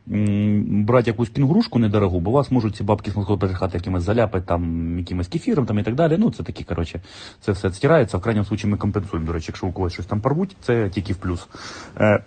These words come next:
і ваша зброя — це куча телефону. Причому робити треба таким чином. Коли підходиш до обізяни, поділіться на тройки, двоє знімають,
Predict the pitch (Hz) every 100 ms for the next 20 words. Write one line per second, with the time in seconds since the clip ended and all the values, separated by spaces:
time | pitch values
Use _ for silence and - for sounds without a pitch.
0 | _ _ - - 165 160 143 127 135 175
1 | 131 107 - 151 131 - 110 - 87 78
2 | - _ - - 104 95 147 139 - -
3 | - - - 104 104 139 - 110 110 104
4 | 113 104 92 82 - 120 127 127 120 113
5 | 110 104 113 104 87 80 _ _ _ _
6 | _ _ _ - - 123 131 131 120 120
7 | 131 151 - 92 - _ - - - -
8 | - _ - 113 123 113 - 123 160 156
9 | -